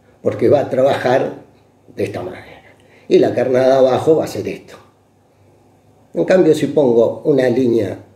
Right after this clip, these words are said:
madera balsa, por ejemplo, con quilla, ahí vamos a tener una línea que trabaje, eh, copiando la ola, y la carnada va a tener un movimiento natural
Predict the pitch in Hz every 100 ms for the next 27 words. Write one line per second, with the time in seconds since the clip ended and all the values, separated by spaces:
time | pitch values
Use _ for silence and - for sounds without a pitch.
0 | _ _ _ - 120 127 127 127 170 151
1 | 123 110 113 113 110 107 151 98 92 85
2 | - 123 95 95 190 160 - 143 151 -
3 | - _ _ _ _ _ _ _ 151 156
4 | 151 - - - _ 127 123 110 117 113
5 | 113 113 127 135 151 139 - 110 110 110
6 | 147 156 147 123 - 143 143 - _ _
7 | _ _ _ _ _ _ _ _ _ _
8 | - 113 104 131 117 - 226 143 95 107
9 | 104 110 104 107 147 - _ _ - 180
10 | 160 - 135 131 131 123 123 143 - -
11 | _ - 135 139 - 117 117 117 113 107
12 | 101 104 104 107 117 117 135 139 117 143
13 | 139 110 104 104 101